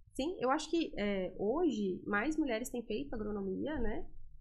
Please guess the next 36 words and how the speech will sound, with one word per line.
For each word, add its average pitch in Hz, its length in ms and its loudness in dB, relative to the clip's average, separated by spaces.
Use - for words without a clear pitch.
É, 190 480 0
mas, 196 640 2
é, 180 260 0
de 196 120 -4
certa 277 380 -2
forma, 220 580 -2
tem 277 240 0
mulheres 220 580 -2
em 220 200 -4
qualquer 254 400 -2
tipo - 220 -10
de - 120 -10
cargo 226 420 0
hoje. 226 300 0
Eu 214 40 -2
acho 208 180 -4
que 226 60 -6
mão 240 240 0
de 233 120 2
obra, 202 320 -2
eu 202 60 -4
acho 196 140 -6
que - 80 -10
é 202 40 -2
o 196 40 -6
car-, 208 320 -6
é, 185 200 -2
quando 196 280 -4
tem 202 220 -2
menos, 220 340 -2
é 196 140 -4
onde 208 220 -2
tem 214 120 -4
menos 262 300 -2
crescimento, 220 720 -2
né? 208 140 -4